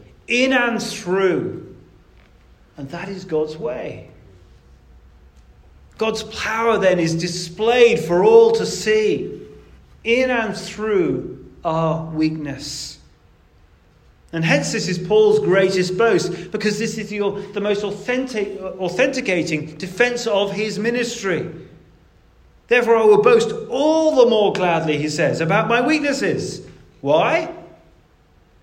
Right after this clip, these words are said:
"So that Christ's power might rest on me." He boasts in his weaknesses, his thorn. Why? So that Christ's power might,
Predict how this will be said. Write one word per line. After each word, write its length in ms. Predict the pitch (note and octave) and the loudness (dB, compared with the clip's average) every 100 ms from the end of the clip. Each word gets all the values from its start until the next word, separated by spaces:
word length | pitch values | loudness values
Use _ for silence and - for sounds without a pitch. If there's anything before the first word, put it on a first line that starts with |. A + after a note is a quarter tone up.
| _ _ _ | _ _ _
"So 160 | - B2 | -20 -18
that 180 | A#2+ B2 | -18 -18
Christ's 600 | - E3 F3 F#3+ - - | -14 -10 -6 -6 -8 -14
power 680 | - - E3 F3 D3 - - - - _ _ _ _ _ | -14 -12 -8 -4 -6 -6 -14 -20 -20 _ _ _ _ _
might 240 | C#3 C3+ | -14 -14
rest 400 | C#3+ C3+ B2+ - | -10 -10 -10 -12
on 280 | B2+ A#2+ A2+ | -12 -10 -10
me." 340 | A2+ A2+ A2 A2 - - _ _ _ _ _ _ _ _ _ _ _ _ _ _ _ - | -12 -14 -18 -20 -20 -20 _ _ _ _ _ _ _ _ _ _ _ _ _ _ _ -20
He 80 | - | -14
boasts 340 | B2 E3 G#3 - | -4 0 0 -2
in 60 | |
his 140 | A3+ F3 | -4 -2
weaknesses, 460 | G#3 F3 D#3+ C3+ | -2 -2 -4 -4
his 180 | D#3 - | -6 -6
thorn. 240 | G#3+ E3+ D#3 | -4 -2 0
Why? 180 | A3+ A3+ | 0 0
So 140 | F#3+ | -4
that 180 | F#3+ - | -8 -10
Christ's 460 | - A#3 C#4+ - - | -8 -4 -4 -4 -10
power 320 | A#3+ A#3+ F#3+ | -10 -6 -4
might, 200 | F3 | -2